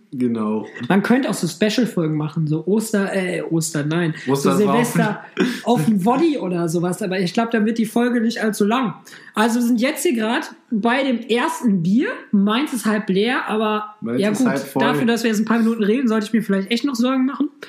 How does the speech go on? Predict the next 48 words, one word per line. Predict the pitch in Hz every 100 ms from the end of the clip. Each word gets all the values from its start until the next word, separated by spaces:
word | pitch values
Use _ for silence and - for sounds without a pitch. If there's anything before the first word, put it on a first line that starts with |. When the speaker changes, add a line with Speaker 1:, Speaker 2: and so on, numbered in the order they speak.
| - - - _ _ _ -
Speaker 2:
Wenn | 208 214 220
das | 214 220
jetzt | 226 220
schon, | 240 226 -
aber | 269
es | 285 302
ist | 262
ein |
kleines, | - 196 190 254 -
es | 185
sind | 220
null | 233 208
drei, | 190 160 175 233
also | 180 170
so | 175 196
schlimm | - 196
ist | 190
die | 175
Welt | 170 180
jetzt | 185 165
noch |
nicht. | 170 330 127
Speaker 1:
Das | 127 -
wird | 139 143
sich | 147 131
noch | 131
ändern. | 143 139 147 151
Speaker 2:
Das | 151 160
wird | 226
sich | 233
noch | 208 190
ändern. | 170 196 240 254 - - - - - _ -
Ähm, | 240 240 240 233 233 233 - _ _ _ _ - _ -
ja, | 202 294 339 175
so | 165
ist | 254 311 339
das | 330 -
tatsächlich. | 226 - 185 190 170
Ich | 185
glaub | 226 277 -
echt, | 240 240
das | 247
wird | 233 202
eine |
coole | 226 208 214
Sache | 220 226 - 208 156 - _
insgesamt | 233 202 - 185 170 170 170
so. | 170 156